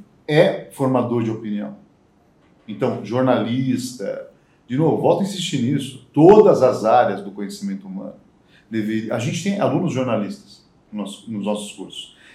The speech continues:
Então, a gente tá construindo um caminho. A gente que eu falo, eu represento uma associação, que você falou no início, quando você me apresentou,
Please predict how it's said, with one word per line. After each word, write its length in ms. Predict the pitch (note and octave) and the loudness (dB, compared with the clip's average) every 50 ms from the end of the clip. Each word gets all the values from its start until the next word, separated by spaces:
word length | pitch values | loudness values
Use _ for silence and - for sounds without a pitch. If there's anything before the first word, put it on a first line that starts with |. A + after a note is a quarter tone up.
| _ - | _ -12
Então, 420 | G#2+ G#2 - E3+ G#3+ G#3 - - - | -10 0 4 4 4 4 4 2 -2
a 60 | B2+ | -2
gente 220 | A#2+ C#3+ D#3+ - | -2 -2 -2 0
tá 140 | - F#3 F#3+ | 2 2 2
construindo 580 | - G3 F#3 - - - D#3 C#3+ D#3+ F#3+ G3+ A3 | 4 2 2 2 0 -2 0 2 4 4 4 4
um 60 | A3 | 2
caminho. 520 | - - G3+ E3 D3 C3+ A2+ G#2 - - - | 0 -2 0 0 2 2 2 0 -2 -4 -6
A 80 | G#2 G2+ | -8 -6
gente 200 | G#2 C3+ - - | -4 -6 -4 -6
que 60 | - | -6
eu 100 | - - | -6 0
falo, 400 | - D3 D#3+ E3+ - - - - - _ _ - | 4 4 4 4 2 -2 -10 -16 -20 _ _ -6
eu 160 | A2+ A#2 A#2 | -4 -4 -4
represento 440 | A2+ G2+ - G#2 F#2+ G#2+ G#2+ - G#2 | -4 -4 -4 -4 -4 -4 -6 -6 -6
uma 80 | G2+ G2 | -8 -8
associação, 640 | - - - - A2 G#2 - - A#2 C#3 F3+ F3+ - - _ _ | -8 -10 -10 -8 -8 -8 -8 -6 -6 -6 -6 -6 -10 -18 _ _
que 80 | _ - | _ -10
você 100 | - G2+ | -10 -8
falou 240 | - - G2+ G2 G2 | -6 -6 -4 -4 -4
no 100 | G2+ G2 | -4 -4
início, 340 | G2+ G#2 A2 C#3 C#3 - - | -4 -4 -4 -4 -6 -8 -10
quando 120 | G#2 F#2+ | -12 -12
você 120 | - G#2 | -10 -8
me 60 | G2 F#2+ | -8 -8
apresentou, 680 | F#2+ - F#2+ F2+ F2+ - - - C3+ D3+ D3+ - - | -6 -8 -10 -10 -12 -14 -10 -6 -4 -4 -4 -4 -8